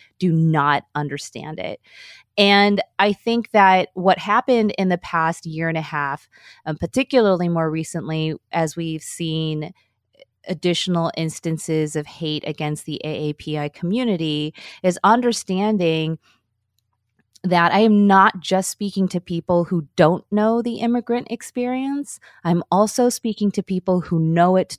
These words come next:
too well, who have it in their hearts and have not been able to share it with anyone because they're afraid, because they don't have the words, because nobody's listening to them.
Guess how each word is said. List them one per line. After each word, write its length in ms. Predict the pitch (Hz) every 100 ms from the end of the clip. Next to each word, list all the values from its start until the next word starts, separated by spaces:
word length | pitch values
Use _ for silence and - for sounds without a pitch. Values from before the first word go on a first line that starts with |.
| -
too 300 | - 254 247
well, 440 | 170 - - 180 - _ _
who 120 | 185
have 300 | 175 175 190
it 100 | 196
in 160 | 185 175
their 160 | 165 151
hearts 640 | - 214 196 - - - - -
and 140 | 160
have 180 | 156 156
not 440 | 165 175 180 -
been 160 | 185 170
able 240 | - 170 165
to 140 | -
share 400 | 156 - 202 190
it 140 | 165 -
with 140 | 160 - -
anyone 520 | 175 214 180 147 -
because 320 | - - 156
they're 200 | 151 143
afraid, 640 | 131 - 202 190 185 180 180
because 200 | 175 147
they 120 | 139
don't 160 | 143
have 180 | 147 143
the 100 | 151
words, 560 | 143 196 190 185 185 180
because 300 | 180 170 160
nobody's 400 | 156 151 156 151
listening 480 | 180 208 - 180 156
to 140 | 170
them. 180 | 147